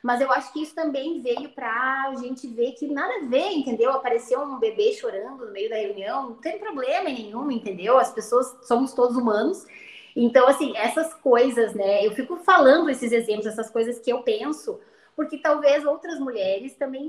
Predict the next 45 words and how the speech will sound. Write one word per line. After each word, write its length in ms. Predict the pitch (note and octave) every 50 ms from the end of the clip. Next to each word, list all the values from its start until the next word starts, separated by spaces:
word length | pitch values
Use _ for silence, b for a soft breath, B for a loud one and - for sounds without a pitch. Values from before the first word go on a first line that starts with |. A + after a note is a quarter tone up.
| D4+ _
pensem 560 | - C#4+ C4+ C#4 D#4+ E4 - - D#4+ D#4 D#4+
nisso, 340 | D4+ C#4 C#4 D4 D4+ - A4
assim, 380 | - - - G#3+ F#3+ F#3 F3+ E3+
essa, 280 | F3+ F#3 - G#3 B B B B B B
essa 220 | F#3 G#3+ - A#3+
coisa 320 | A#3 - A#3+ A#3 A#3 B3+ C4
da 100 | C4 C4+
culpa. 480 | C4+ - - C4 C4+ C4+ C4 - G3
Será 300 | F#3 - A3 G3 G3 G#3+
que 100 | A3+ -
eu 80 | C#4 B3
levo 220 | A3+ A3 G#3+ G#3+
pra 80 | A3 G#3
escola? 580 | G3+ - - _ - G#3 A3 B3 B3+ B3+ A3+
Não 140 | A3 G#3+ G#3
tá 100 | A3+ A3+
tão 180 | A3+ A3+ G#3+ G#3+
bem? 220 | G3+ G#3+ A3 A#3+
Será 240 | A#3+ - A#3 G#3+ G#3
que 80 | G#3 A#3
eu 60 | A3+
trabalho? 600 | - A3+ G#3+ - F#3 F3+ F#3 G3 A3 A#3+ A#3 A#3+ b b b b b
Mas 240 | - A#3+ A#3+ A#3+ A#3+
é 40 | A#3
que 80 | A#3 B3+
a 40 |
gente 180 | B3 B3 A#3+ -
tem 140 | C4 B3 A#3+
tanta 200 | B3+ C4+ C#4 E4
vontade 400 | E4 E4 D#4+ D#4+ B3+ A#3 G#3+ G#3
de 80 | G#3
fazer 240 | - - G#3 G3+ G3+
as 120 | G3 G3 -
coisas 580 | - G#3 F#3+ G#3+ B3+ D4+ D4+ D#4 C#4 - - b b b b b b
que 80 | - C#4
acaba 420 | C4 C4 C4 C4 A#3+ A#3 A#3 B3+
pesando, 560 | C4 - C#4 C#4 C4+ C#4 C#4 D4 D4 C4+ A#3+
né? 140 | G3+ F#3+ F#3+
E 60 | F#3+
a 60 | F#3 G3
gente 220 | G#3 A3+ - C4
deixa, 340 | B3 B3 A#3 A3+ A3+ - C4
então, 240 | B3+ B3+ A#3+ A3 A#3
os 80 | A#3+
momentos 640 | A#3+ B3 B3 A#3+ A#3 G#3+ A3+ B3+ B3+ E4 E4+ E4 -